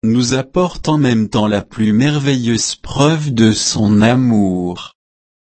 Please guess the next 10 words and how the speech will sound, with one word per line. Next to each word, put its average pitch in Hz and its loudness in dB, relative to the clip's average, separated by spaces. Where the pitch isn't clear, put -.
En 110 0
ne 110 2
parlant 151 0
aux 113 0
hommes 139 0
que 131 -2
de 104 0
justice 131 0
sans 139 2
amour, 110 2